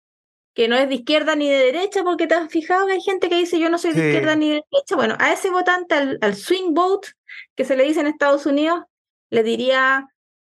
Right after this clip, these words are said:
Speaker 2: Escuche
Speaker 1: "Pongámoslo
Speaker 2: Capital
Speaker 1: en la
Speaker 2: Rock.
Speaker 1: mesa,
Speaker 2: <laughs>
Speaker 1: escuche Capital,
Speaker 2: Capital Rock.
Speaker 1: <laughs> Capital Rock. Economía Capital.
Speaker 2: Economía
Speaker 1: Eh,
Speaker 2: Capital.
Speaker 1: ponga los pies en la tierra, trabaje,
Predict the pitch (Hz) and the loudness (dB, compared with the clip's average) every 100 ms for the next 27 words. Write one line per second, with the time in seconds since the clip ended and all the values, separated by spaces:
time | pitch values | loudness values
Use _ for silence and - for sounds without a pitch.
0 | _ _ 175 - 226 226 233 240 220 196 | _ _ -4 -2 0 0 0 2 2 2
1 | 170 - - 254 214 403 415 196 - 151 | 0 -2 -2 0 2 0 0 -2 -2 -2
2 | 262 214 349 359 320 311 302 202 202 185 | -2 0 -2 0 0 0 2 0 2 2
3 | 185 208 180 - 269 254 269 262 247 294 | 2 0 0 -4 -4 -2 0 0 0 -2
4 | 285 427 480 480 359 - 240 254 320 320 | -2 0 0 0 -2 -2 0 2 2 0
5 | 311 320 392 480 - _ _ _ _ - | 0 0 0 0 -6 _ _ _ _ -4
6 | - - 247 233 233 226 151 226 226 - | 0 2 2 2 2 0 0 0 -2 0
7 | 294 302 294 294 285 285 285 269 320 427 | 0 2 0 0 2 2 0 0 0 2
8 | 508 554 _ _ _ _ _ _ _ _ | 0 -2 _ _ _ _ _ _ _ _
9 | _ _ 226 233 370 - | _ _ -2 2 2 0